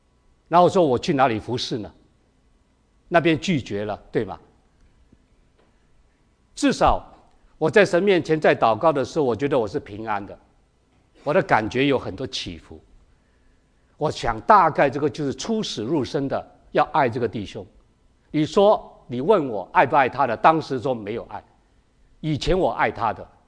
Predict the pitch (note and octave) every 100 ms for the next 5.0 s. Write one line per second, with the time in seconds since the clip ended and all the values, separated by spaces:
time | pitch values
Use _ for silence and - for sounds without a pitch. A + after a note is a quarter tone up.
0 | _ _ _ _ _ _ _ _ _ _
1 | _ _ _ - G3+ G3 F#3+ - B2 D#3
2 | - _ _ _ _ - E3 - G3 E3
3 | A#2+ G#2 D3+ C#3+ C#3 F#3 F#3+ G#2 G2 F3+
4 | C#3+ B2 A#2+ A#2 A#2 G2+ F2+ A2 - A2